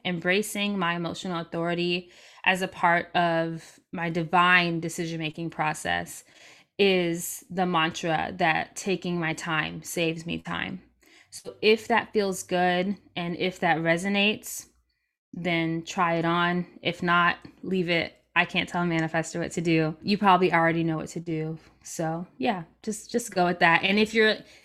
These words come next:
in the space of anger around your emotional authority or confusion or frustration or sadness,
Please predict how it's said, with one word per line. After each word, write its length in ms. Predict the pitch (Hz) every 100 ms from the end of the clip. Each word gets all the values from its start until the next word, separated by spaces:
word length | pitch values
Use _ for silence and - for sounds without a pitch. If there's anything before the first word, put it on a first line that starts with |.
| _
in 200 | 226 240
the 80 | 247
space 380 | 247 208 220 220
of 100 | 196
anger 480 | 170 180 202 233 240
around 240 | 254 254 254
your 100 | 254
emotional 420 | 247 247 254 247
authority 500 | 240 247 247 247 254
or 80 | 185
confusion 680 | 196 185 196 202 202 220 185
or 80 |
frustration 580 | 170 180 - 185 - 220
or 140 | 156 170
sadness, 680 | - 180 190 208 220 -